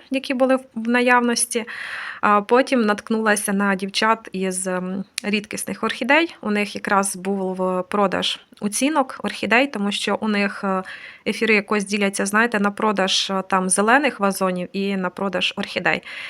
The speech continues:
Якраз, е, в той день у них були, ну, був продаж оцінених орхідей. І якраз я заходжу і, а, показують наступною ось цю орхідею. Їх було декілька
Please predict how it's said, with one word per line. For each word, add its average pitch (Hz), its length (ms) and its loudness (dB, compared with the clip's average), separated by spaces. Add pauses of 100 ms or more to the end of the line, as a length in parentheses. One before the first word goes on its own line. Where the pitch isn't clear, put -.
(160)
Якраз, 214 500 2
е, 196 120 4
в 185 80 -4
той 202 140 -2
день 233 300 2
у 190 60 -2
них 196 320 -2
були, 190 580 0 (460)
ну, 208 160 2
був 196 220 -2
продаж 214 460 0
оцінених 196 480 -2
орхідей. 175 460 -4 (1040)
І 311 420 2 (960)
якраз 254 420 4
я 226 60 2
заходжу 220 580 0
і, 208 300 0 (400)
а, 196 160 4
показують 208 800 0
наступною 196 600 -2
ось 190 180 -2
цю 185 340 -4
орхідею. 269 680 -2 (340)
Їх 220 240 2
було 202 240 0
декілька 277 580 2